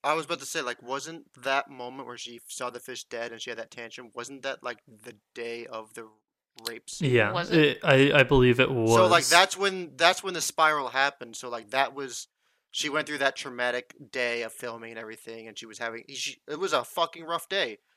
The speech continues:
Speaker 1: That's probably the, one of the worst days of work of her
Speaker 3: <laughs>
Speaker 1: life, probably. She comes home, and the, one of the joys she has in life, her fish,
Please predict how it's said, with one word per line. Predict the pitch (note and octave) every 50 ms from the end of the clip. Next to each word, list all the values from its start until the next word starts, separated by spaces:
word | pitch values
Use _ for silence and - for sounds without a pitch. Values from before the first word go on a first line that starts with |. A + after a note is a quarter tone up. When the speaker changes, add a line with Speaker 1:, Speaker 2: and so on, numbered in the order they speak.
| _ _ -
Speaker 1:
That's | E3 F#3 -
probably | F#3+ F#3+ F3 D3+
the, | D3+
one | D#3 D#3
of | C#3+
the | C3+
worst | A#2 A2+ C3 D3 D#3+ D3 - -
days | C#3+ C#3+ D3+ D3+ C#3 C3
of | - - C#3 B2 G#2+ G#2+
work | A2+ C3 C#3 C#3 -
of | F#3+ F3+
her | F#3+ F3+
Speaker 3:
<laughs> |
Speaker 1:
life, | E3+ F3 B2+ C#3+ -
probably. | - - A2 A2 G#2+ G#2+ G#2+ A2 A2 -
She | - C3+
comes | A#2 - C#3+ C#3 C3 A#2 C3
home, | C#3+ C#3+ C3+ B2+ A2+ _ _ _ _ _ _ _ _ _
and | - C3+ C3+ B2+
the, | B2+ A2 G2+ G#2+ A#2
one | A#2+ B2 C3 C3+
of | C3+ A#2+
the | A#2+
joys | G#2 F#2+ B2+ A#2+ B2+ B2
she | - B2 G#2+
has | A2+ A2 A2+ A2+ A#2+
in | B2+ B2+
life, | C3 C3+ C#3 D3 D3 - - - -
her | A#2+ -
fish, | - - A#2+ B2+ - - - - -